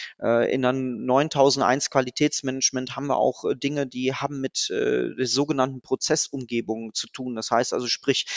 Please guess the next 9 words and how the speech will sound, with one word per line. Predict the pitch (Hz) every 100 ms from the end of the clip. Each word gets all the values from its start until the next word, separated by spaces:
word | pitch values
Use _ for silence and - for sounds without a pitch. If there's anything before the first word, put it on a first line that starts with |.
| - - -
äh, | 127 -
wie | 123 127 135
sind | 127 -
Arbeitsplätze | 113 117 113 - 101 - -
gestaltet? | 107 - 95 107 120 123
Sind | 147
die | 127
ergonomisch? | - 120 113 113 110 110 104 -
Äh, | 113 117 117